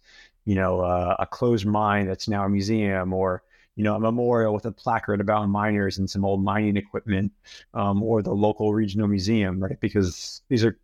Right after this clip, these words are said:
important, you know, places where that history gets told, and, right, all those decisions about how those stories gets told have a lot of s-, consequences, um, socially and politically,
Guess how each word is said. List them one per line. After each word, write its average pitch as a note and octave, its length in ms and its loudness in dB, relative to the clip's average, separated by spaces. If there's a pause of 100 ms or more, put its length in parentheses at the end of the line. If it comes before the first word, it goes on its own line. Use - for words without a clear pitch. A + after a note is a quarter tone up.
(500)
important, A2 540 -4 (380)
you A#2 160 2
know, F#2+ 120 2 (160)
places G3 360 0
where A2+ 140 2
that G#2+ 220 0
history B2 360 0
gets G2 200 -4
told, F#2 440 -2
and, F#2+ 140 -2
right, G2+ 200 -2
all A#2 160 0
those A2+ 160 0
decisions G#2+ 540 0
about G2+ 320 0 (380)
how B2 180 2
those A#2+ 240 0
stories A2+ 300 0
gets G#2 200 -6
told C3+ 500 -2 (360)
have C3+ 140 0
a B2 60 4
lot A#2 200 4
of A2 80 0 (120)
s-, - 240 -6 (340)
consequences, F#3+ 800 0 (260)
um, G2 200 0
socially G#2 460 0
and F#2 160 -6
politically, G#2+ 640 -2